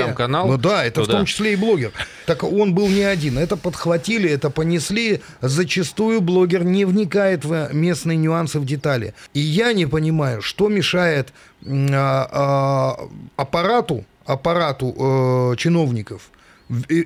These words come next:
Speaker 2: иметь, э, в-, иметь как бы, э, контакт не только с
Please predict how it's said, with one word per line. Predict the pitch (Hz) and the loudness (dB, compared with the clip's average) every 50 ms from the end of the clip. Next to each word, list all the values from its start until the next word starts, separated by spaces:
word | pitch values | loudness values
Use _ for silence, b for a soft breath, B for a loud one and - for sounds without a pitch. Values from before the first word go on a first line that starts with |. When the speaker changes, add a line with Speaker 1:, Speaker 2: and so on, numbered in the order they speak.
| 165 | 0
Speaker 2:
иметь, | 165 170 170 175 208 240 240 175 - - | -2 0 2 2 2 2 0 -2 -2 -2
э, | - 160 | 0 2
в-, | 160 160 160 156 139 131 160 165 165 - | 2 2 2 0 0 0 0 0 0 0
иметь | - 160 156 180 214 220 160 - - 139 | 0 0 2 2 2 0 -2 -4 -6 -4
как | - 170 175 160 156 | -4 -4 -2 -2 0
бы, | 165 165 156 143 - | 0 2 0 0 0
э, | - 143 147 147 147 151 147 147 143 143 143 139 131 123 110 110 123 135 131 - | -2 0 0 2 2 2 2 2 2 2 0 0 -2 -4 -6 -6 -6 -6 -4 -2
контакт | - 170 170 160 - 208 220 - - - | -2 0 0 0 0 0 0 -2 -2 -2
не | 156 160 165 | 0 0 0
только | - - 220 226 202 - 185 | 0 0 -2 0 0 -2 -2
с | 143 - | -4 -4